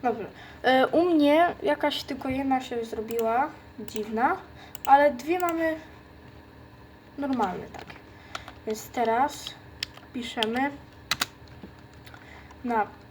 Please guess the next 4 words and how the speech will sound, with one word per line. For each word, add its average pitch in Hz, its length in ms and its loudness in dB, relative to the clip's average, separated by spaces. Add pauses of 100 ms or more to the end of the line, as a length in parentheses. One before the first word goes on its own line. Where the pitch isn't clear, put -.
(320)
poziom 233 300 -6
przetrwania, 240 680 -4 (1000)
pijemy 330 300 0 (2250)
i 269 160 -6